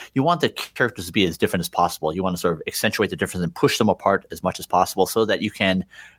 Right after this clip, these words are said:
uh, distinguish them from each other. And, and it turns out, like, uh, in movie making, uh, like, one of the toughest challenges is, like, the World War Two, uh, uh, team story, right? <laughs> Because, uh, it, it's very difficult to, you know, make those characters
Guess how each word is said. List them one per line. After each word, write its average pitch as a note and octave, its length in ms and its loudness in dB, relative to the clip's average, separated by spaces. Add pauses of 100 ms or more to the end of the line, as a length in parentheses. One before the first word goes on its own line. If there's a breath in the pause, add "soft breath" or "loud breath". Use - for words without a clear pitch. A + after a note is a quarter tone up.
(120)
uh, E2+ 380 2
distinguish - 480 0
them G#2 100 0
from G2 160 0
each F2 140 -6
other. F2+ 300 4
And, G2+ 160 2
and G#2+ 120 2
it - 40 -6
turns E3+ 180 0
out, B2+ 140 2
like, G#2+ 200 0
uh, G2 200 4
in F#2 140 0
movie C#3 260 2
making, E2+ 420 -2 (580 loud breath)
uh, G2 280 2
like, G#2+ 180 0
one A#2 140 2
of F#2 40 0
the - 80 -6
toughest - 280 -2
challenges G#2+ 480 0
is, F#2 80 -2
like, G2 160 2
the F2+ 180 -2
World G#2+ 320 0
War G2 160 2
Two, G2 460 2 (400 loud breath)
uh, E2+ 320 4 (360)
uh, E2+ 540 2
team D3+ 260 2
story, D#2+ 460 0
right? B2+ 220 0
<laughs> - 0 -
Because, D#3 520 0 (320 loud breath)
uh, C3 380 2
it, B2+ 160 2
it's A#2+ 220 0
very B2 280 2
difficult A#2+ 580 0
to, G2+ 460 0 (100)
you B2 100 -2
know, F#2 60 0
make A2+ 200 2
those G#2+ 140 4
characters G#2 500 0